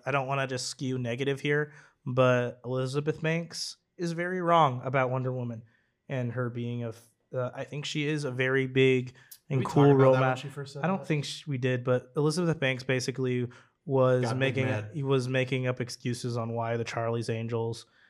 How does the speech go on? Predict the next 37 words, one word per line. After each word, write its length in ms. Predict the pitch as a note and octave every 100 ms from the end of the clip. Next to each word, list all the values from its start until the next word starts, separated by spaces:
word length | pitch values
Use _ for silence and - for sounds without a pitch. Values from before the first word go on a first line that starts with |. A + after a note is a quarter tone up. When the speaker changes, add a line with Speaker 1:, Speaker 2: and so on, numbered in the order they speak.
| _ -
Speaker 1:
um, 180 | C3+ A#2+
the 100 | A#2+
new 120 | A#2+
Charlie's 360 | - A#2+ A#2+ A#2
Angels 280 | A2+ A#2
movie 220 | B2 A#2+ A#2+
didn't, 260 | A#2 A#2 -
um, 160 | B2+ A#2+
work 200 | A#2 -
out, 200 | A#2+ A#2
and 160 | A#2
said 300 | A#2 C3 A#2+ - - - -
that 200 | B2+ A#2
Wonder 260 | B2+ C#3+ C#3+
Woman 280 | C#3+ C3+
didn't 260 | B2+ B2+ B2
count 460 | - A#2+ A#2+ B2+ C#3
because 260 | B2+ B2 A#2+ A#2
she 180 | - B2+
was 120 | A#2+
in 100 | A#2+
a 60 | A#2
man's 420 | A#2 A2+ A2+ A2+
world, 380 | A2 A2+ A2+ A2+
in 160 | A#2
a 40 | A2
superhero 640 | - B2 A#2+ A#2 A#2+ A2+ A#2
Speaker 2:
But 20 |
Speaker 1:
story 340 | G3 A#2+ A#2 A#2+ - - -
is 180 | B2
a 40 | A#2
man's 340 | A2+ A2+ A#2
world. 380 | A2 A2+ A2+ A2+ - - -
And 240 | C#3 C#3 -
I 480 | - F3+ F3 E3+ D#3+
know 300 | C#3 C#3+ C#3+
that 160 | C3